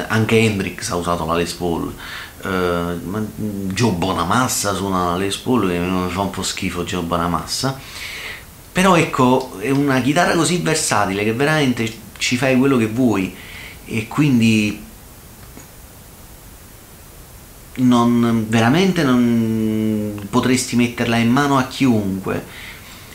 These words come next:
E purtroppo, eh, quello proprio il chitarrista che tu,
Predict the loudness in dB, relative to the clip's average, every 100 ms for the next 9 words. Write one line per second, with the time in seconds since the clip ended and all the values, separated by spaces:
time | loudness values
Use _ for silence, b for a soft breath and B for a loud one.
0 | -10 -4 -2 -2 -4 0 2 2 0 0
1 | 0 -2 -14 -20 -20 -18 -18 -16 -14 -16
2 | -16 -16 2 4 4 4 4 4 4 4
3 | 6 4 2 2 4 4 2 2 2 0
4 | 0 0 2 2 2 0 0 0 -2 -2
5 | -2